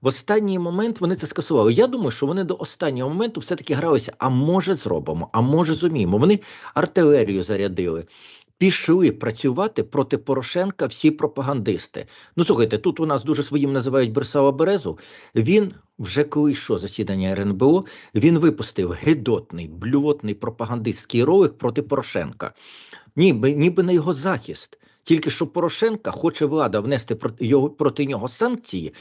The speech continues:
це його супер-супер-пупер, сказали йому джерела-інсайдери, які насправді,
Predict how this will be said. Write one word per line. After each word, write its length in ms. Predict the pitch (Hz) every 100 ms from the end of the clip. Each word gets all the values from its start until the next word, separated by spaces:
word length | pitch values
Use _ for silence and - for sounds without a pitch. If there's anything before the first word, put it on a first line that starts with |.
| -
це 140 | _ 156
його 140 | 170
супер-супер-пупер, 1700 | 190 - 254 285 - 247 240 - 233 240 - 214 - 220 233 - 127 - - - -
сказали 580 | - - 151 185 196 170
йому 220 | 165 165
джерела-інсайдери, 1000 | 113 139 170 156 139 139 - 233 156 110
які 280 | 117 147
насправді, 760 | 165 147 - 185 180 156 151